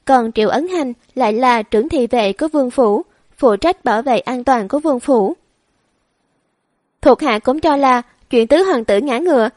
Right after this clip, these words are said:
nhất định là có ẩn tình khác." Thẩm Bình Tam cung kính đáp.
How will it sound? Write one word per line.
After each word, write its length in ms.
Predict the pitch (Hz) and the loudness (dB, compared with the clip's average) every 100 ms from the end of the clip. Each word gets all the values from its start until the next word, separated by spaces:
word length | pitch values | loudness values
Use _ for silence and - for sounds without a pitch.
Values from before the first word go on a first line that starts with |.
| _ | _
nhất 200 | 294 403 | -2 0
định 200 | 262 247 | 0 -2
là 100 | 254 | -2
có 100 | 226 | -2
ẩn 140 | - 294 | -2 0
tình 200 | 339 226 | -2 -2
khác." 260 | 302 403 - _ _ _ _ _ _ _ _ _ _ _ _ _ _ _ _ _ | 0 -2 -4 _ _ _ _ _ _ _ _ _ _ _ _ _ _ _ _ _
Thẩm 220 | 262 233 | -8 -4
Bình 200 | 285 208 | -4 -4
Tam 300 | 262 254 240 | -4 -4 -4
cung 220 | 240 247 | -4 -2
kính 180 | 233 285 | -2 -4
đáp. 220 | 311 339 | -2 -2